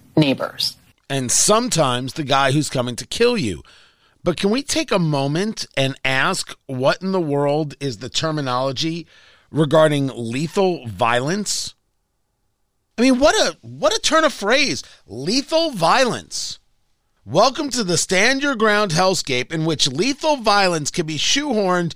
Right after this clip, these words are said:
Speaker 2: into a tidy narrative of armed good guys deflecting a multitude of suspicious bad guys.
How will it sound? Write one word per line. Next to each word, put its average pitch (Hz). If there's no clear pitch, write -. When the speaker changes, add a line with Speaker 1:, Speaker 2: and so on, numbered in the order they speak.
Speaker 2:
into 185
a 156
tidy 233
narrative 165
of 147
armed 175
good 151
guys 151
deflecting 160
a 147
multitude 170
of 170
suspicious 151
bad 247
guys. 95